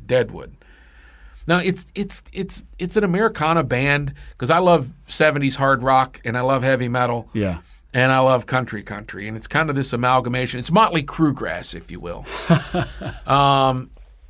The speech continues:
Speaker 1: so that's kind of what we do. Uh, but anyway, Bob, he had the idea. He said, "Why don't you take those songs that were either specifically about the show, um, and create an E P?" So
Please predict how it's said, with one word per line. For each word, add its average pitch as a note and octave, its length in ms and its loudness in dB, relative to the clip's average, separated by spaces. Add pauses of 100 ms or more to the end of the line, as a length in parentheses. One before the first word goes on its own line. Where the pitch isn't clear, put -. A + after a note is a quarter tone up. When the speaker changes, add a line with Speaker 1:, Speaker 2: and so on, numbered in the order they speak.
(200)
Speaker 1:
so F3 160 0
that's G#3 120 2
kind E3+ 180 0
of B2+ 300 -6
what B2+ 160 -2
we A2 100 -8
do. A#2 380 -4 (420)
Uh, B2+ 240 0
but C3+ 240 0
anyway, F#3 260 4
Bob, C#3 520 4 (460)
he E3+ 200 4
had D#3+ 180 4
the C#3 120 2
idea. C3 280 2
He B2 80 -2
said, B2 200 -8
"Why C3+ 100 2
don't F3+ 200 -2
you E3 60 -8
take C3+ 480 -4
those C#3+ 260 0
songs B2 580 -4 (500)
that B2 200 2
were A#2+ 120 -4
either B2 220 -2
specifically D3 720 -2
about C3 380 2
the C#3+ 60 -6
show, A#2 440 -4 (720)
um, A#2 560 -2 (600)
and B2+ 580 -2 (160)
create C3 340 2
an B2 100 -4
E B2 160 -6
P?" A#2+ 360 -6 (600)
So C3 500 4